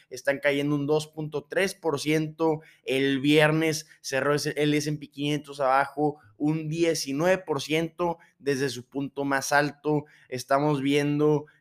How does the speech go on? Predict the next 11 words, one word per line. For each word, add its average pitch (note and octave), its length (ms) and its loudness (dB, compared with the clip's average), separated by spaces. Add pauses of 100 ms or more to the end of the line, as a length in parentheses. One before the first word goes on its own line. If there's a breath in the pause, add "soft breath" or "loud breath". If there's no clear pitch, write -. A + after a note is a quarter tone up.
que D3+ 520 2
durante C3+ 600 0
el C3 140 -2
mes D3 580 -2 (140)
cayó D3 600 2
un D3+ 400 -2
dos D3 600 0
punto D3 640 -6
cuatro C3 600 -2 (240 soft breath)
por A2+ 300 -2
ciento. A2 580 -8